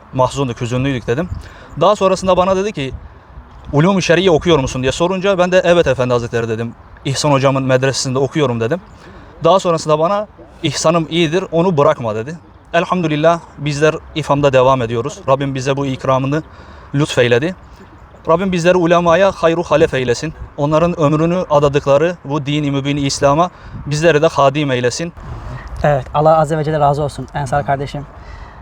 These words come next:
Speaker 2: Muhterem kardeşlerim, rüyayı dinlediniz. Tekrar arz ediyorum. Biz bu rüyayı bir müjde telakki ediyoruz. Peygamber sallallahu aleyhi ve sellemin okuduğum hadisleri muvaciyesinde tabii bunları arz ediyorum.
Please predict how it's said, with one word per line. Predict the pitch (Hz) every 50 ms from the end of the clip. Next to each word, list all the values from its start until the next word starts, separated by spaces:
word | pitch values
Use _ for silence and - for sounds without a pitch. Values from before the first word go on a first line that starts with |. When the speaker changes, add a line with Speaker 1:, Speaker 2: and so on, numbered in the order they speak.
| - -
Speaker 2:
Muhterem | - 185 170 - 220 233 240
kardeşlerim, | 226 202 180 156 156 - 185 180 214
rüyayı | 208 190 175 170 190 190
dinlediniz. | 180 175 180 175 147 143 139 180 - - - - - - - - - - - - - - - -
Tekrar | - 208 190 196 -
arz | 180 190 196
ediyorum. | 180 165 147 147 143 165 208 - - - - -
Biz | - 185 247 269 247 -
bu | - 170 208 233
rüyayı | 220 196 175 165 160 175 226 - -
bir | 170 180 240 226
müjde | 185 156 156 170 175 165 220
telakki | 214 190 160 156 - - 190
ediyoruz. | 175 165 147 143 208 - -
Peygamber | - 165 156 170 175 190
sallallahu | 185 - - 160 156 160 156 175 196 190 175
aleyhi | 160 151 147
ve |
sellemin | - - 147 156 196 214 -
okuduğum | 185 - - 165 190 214 233
hadisleri | - - - 170 165 151 - 165 170 208 -
muvaciyesinde | 190 165 156 156 147 165 156 - 170 156 170
tabii | - 160 156 160
bunları | 147 151 160 156 -
arz | - 175 196 196
ediyorum. | 214 208 202 196 202 202